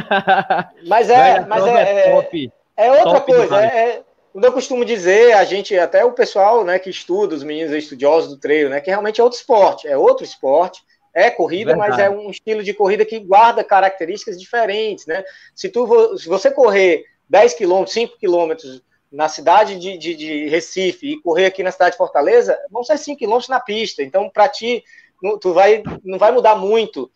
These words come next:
Speaker 2: mas se você correr uma prova de trilha de cinco quilômetros em um ambiente só de areia e cinco quilômetros em um ambiente só de, de, de trilha, subindo e descendo em mata fechada,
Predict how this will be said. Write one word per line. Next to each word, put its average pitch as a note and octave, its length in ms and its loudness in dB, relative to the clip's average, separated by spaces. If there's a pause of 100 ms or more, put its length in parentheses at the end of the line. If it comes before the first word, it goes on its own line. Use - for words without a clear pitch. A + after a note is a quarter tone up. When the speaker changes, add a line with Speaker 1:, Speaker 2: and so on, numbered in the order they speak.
(280)
Speaker 2:
mas D#3+ 240 0
se F#3 100 -14
você G3 260 0
correr A3 280 2
uma G#3+ 160 0
prova F#3+ 260 2
de E3+ 100 -8
trilha C#3+ 460 -4
de C#3 240 -10 (340)
cinco A#3 360 -4
quilômetros F3 560 -2
em E3+ 100 -4
um F3+ 100 -4
ambiente D3+ 680 0
só - 320 -2
de G#3 140 2
areia D#3+ 340 2
e C3 60 -8
cinco G#3+ 280 -8
quilômetros F#3+ 300 -4
em F#3 60 -4
um - 20 -6
ambiente E3 300 -4
só G3+ 340 0
de, G3 180 -8
de, E3 220 -12
de C#3+ 140 -20
trilha, F#3+ 420 -4
subindo D#3+ 380 -8
e F3 40 -2
descendo E3 360 -2
em - 20 -6
mata D3+ 300 -2
fechada, F#3 500 -2